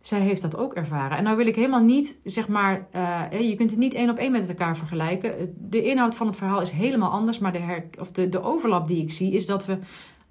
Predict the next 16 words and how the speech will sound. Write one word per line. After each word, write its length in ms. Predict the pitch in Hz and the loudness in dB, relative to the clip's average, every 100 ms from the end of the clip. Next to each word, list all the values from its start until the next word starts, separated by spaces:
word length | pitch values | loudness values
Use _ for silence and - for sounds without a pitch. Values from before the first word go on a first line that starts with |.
| - | 0
allebei 640 | 277 196 180 180 254 - - - _ _ _ _ _ _ _ _ _ _ _ _ | 4 6 6 4 2 -4 -18 -20 _ _ _ _ _ _ _ _ _ _ _ _
buiten 420 | - 160 226 226 190 | -6 0 2 2 2
de 60 | |
boot 320 | 156 220 277 | 2 0 -2
vielen, 220 | - 151 131 | -2 -4 -4
zeg 200 | 175 143 | -6 -6
maar. 280 | 135 120 - | -8 -8 -10
Ui-, 220 | - 233 240 - _ _ _ | -6 -4 -6 -16 _ _ _
buiten 340 | 165 233 226 | -2 0 0
de 120 | 180 | -2
kaders, 500 | 180 247 254 165 - | -2 -2 0 -2 -4
niet 200 | 220 233 | 2 2
in 140 | 240 226 | 4 2
de 120 | 202 | 0
kaders 420 | - 262 214 156 | -2 -2 -2 -4
pasten. 540 | - 151 151 - 120 | -4 -4 -4 -8 -12